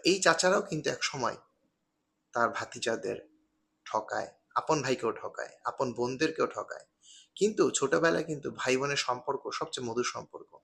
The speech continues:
বড় হয়ে সেই ভাই কিন্তু তার বোনকে সম্পত্তি থেকে বঞ্চিত করছে। যদি কোনো কারণে এই বোন জানতো যে তার ভাই বড় হয়ে তারই সবচেয়ে বড় শত্রু হবে, কখনোই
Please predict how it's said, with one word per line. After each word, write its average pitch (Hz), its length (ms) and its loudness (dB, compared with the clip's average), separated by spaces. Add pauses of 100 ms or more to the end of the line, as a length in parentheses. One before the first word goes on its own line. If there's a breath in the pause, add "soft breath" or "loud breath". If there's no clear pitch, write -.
(720 soft breath)
বড় 151 160 8
হয়ে 180 180 6
সেই 156 220 4
ভাই 139 260 4
কিন্তু 185 340 0 (400)
তার 123 120 4
বোনকে 123 360 2 (180)
সম্পত্তি 127 540 -4
থেকে 127 220 -6
বঞ্চিত 117 380 -8
করছে। - 380 -8 (880 soft breath)
যদি 123 200 0
কোনো 135 240 0
কারণে 135 260 2
এই 113 160 -2
বোন 113 160 -2
জানতো 120 340 2 (240)
যে - 140 -14
তার 113 200 -4
ভাই 120 220 -2
বড় 113 200 4
হয়ে 120 220 -2 (760)
তারই 139 200 4
সবচেয়ে 143 340 0
বড় 110 120 2
শত্রু - 380 -4
হবে, 110 240 -8 (540)
কখনোই 151 400 -2